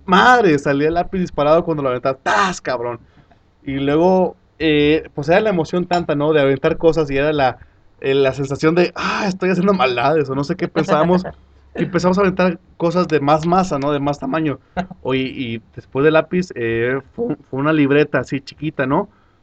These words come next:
Speaker 1: Y ¡paz! Pegaban el abanico y las hojas cayendo así como si fueran snowflakes.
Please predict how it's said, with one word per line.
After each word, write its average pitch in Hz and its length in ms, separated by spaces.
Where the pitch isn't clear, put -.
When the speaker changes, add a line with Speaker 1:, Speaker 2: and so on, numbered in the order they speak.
Speaker 1:
Y 131 80
¡paz! 208 560
Pegaban 180 400
el 196 80
abanico 180 480
y 151 120
las 135 260
hojas 208 340
cayendo 156 460
así 185 160
como 180 300
si 147 120
fueran 175 420
snowflakes. 170 840